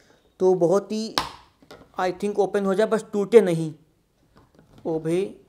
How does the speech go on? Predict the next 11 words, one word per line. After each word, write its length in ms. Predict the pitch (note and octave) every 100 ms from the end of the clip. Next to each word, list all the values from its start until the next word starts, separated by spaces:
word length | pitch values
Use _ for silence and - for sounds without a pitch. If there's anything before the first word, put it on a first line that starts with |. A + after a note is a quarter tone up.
| _ _ _ - - -
बहुत 260 | E3+ E3+ E3+
ही 180 | G#3+ E3+
सिक्योर 580 | - F3+ E3+ F3+ F#3+ G#3+
इन्होंने 260 | G3 F#3 G3
शीशी 320 | F#3+ F3+ G3
बनाई 320 | F3 E3 D#3+
है, 100 | D#3
बिल्कुल 300 | D#3+ F3+ A3 G#3+
प्रिंटर 380 | G#3 F#3+ F#3 G3+
वालों 240 | F#3+ F3 F3
जैसा, 280 | E3+ E3